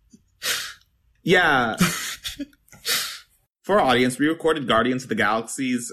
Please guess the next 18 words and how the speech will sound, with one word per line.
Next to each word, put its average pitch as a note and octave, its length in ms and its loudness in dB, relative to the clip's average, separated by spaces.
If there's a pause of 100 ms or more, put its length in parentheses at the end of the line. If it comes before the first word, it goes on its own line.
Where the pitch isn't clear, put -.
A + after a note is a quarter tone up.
episode C3+ 500 -2
before A2+ 360 -2
this B2 180 0
one, D3+ 320 -2
and A2+ 200 -2
we B2 80 4
were B2+ 100 4
just A#2 180 -4
talking B2 320 -2
about G#2 320 0
how G#2 500 -2 (280)
we B2 200 2
don't D#3+ 160 4
understand D3 580 2
how C3 180 -2
she C3 160 -6
didn't B2+ 380 -2
know A2+ 500 0